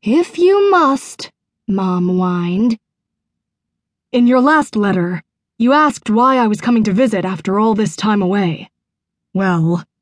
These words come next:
the truth is, your mom has finally agreed to allow you to travel with me this summer. We'll leave in two days,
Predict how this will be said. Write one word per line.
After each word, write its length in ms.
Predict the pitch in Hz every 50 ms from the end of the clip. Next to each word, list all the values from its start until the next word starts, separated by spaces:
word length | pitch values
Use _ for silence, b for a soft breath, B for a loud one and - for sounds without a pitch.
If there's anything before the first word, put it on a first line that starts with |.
| _ _ _ _ _
the 160 | - 208 156 -
truth 260 | 262 294 269 233 208
is, 500 | 277 294 269 226 190 180 180 180 175 185
your 160 | 180 208 208 202
mom 480 | 202 220 277 285 254 196 180 185 202
has 240 | 185 196 214 185 -
finally 480 | - 262 277 285 269 240 220 202 196 196
agreed 420 | 196 175 220 254 262 254 233 185
to 120 | - 208 202
allow 240 | 196 202 226 240 240
you 160 | 233 220 208
to 120 | 160 214 170
travel 480 | - - 285 302 302 247 226 202 185
with 180 | 185 185 156 196
me 160 | 190 185 180
this 220 | 165 180 180 160
summer. 520 | - - 220 190 185 180 175 170 165 160 - _ _ _ _ _ _ _ _ _ _ -
We'll 220 | 240 254 254 254
leave 280 | 254 269 294 302 311 233 226
in 200 | 220 214 208 160
two 300 | - - 311 330 330 320
days, 540 | 254 254 240 208 185 175 170 170 - -